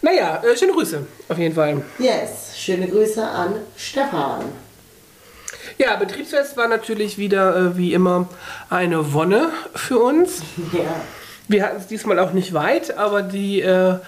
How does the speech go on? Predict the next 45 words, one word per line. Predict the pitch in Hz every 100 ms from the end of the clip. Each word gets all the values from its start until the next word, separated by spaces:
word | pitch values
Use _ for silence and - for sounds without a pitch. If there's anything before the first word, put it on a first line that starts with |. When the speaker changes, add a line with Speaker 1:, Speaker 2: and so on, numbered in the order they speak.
| -
Speaker 1:
von | - - 185
uns | 208 254 -
angestrebte | 190 220 226 220 - 208 214 214 -
Aftershow-Party | 175 269 226 202 185 185 185 165 180 214
hier | 185 185
in |
unseren | 180 185 180
eigentlichen | 170 185 180
Räumlichkeiten, | - 226 202 - 180 180
für | 175 175
die | 175 175 160
ich | -
ja | 127
extra | - - - -
Utensilien | 143 117 139 220 175
mitgebracht | 139 - 139 143 -
habe, | 143 143 143 196 269 - - - - -
fand | 214 208
nicht | 202
statt, | - 254 254
weil | 196
alle | 196 196
einfach | 185 180
früh | 196
nach | 165
Hause | 156 160
gegangen | 147 135 143
sind. | 143 131 -
Speaker 2:
Ja, | 220 214 -
echt. | 180
Speaker 1:
Inklusive | 240 247 226 202 190
mir. | 151 175 147 - - -
Speaker 2:
Ja, | 240 294 196
das | 196
ist | 220 220
auch | 240 262
untypisch | 254 254 220 - 160 160
für | 151
uns. | 160 147 202
Speaker 1:
Ja, | 226 202 147 - - - -
vielleicht | - 208 208
werden | 214 208
wir |
alle | 180 175
älter. | 170 180 311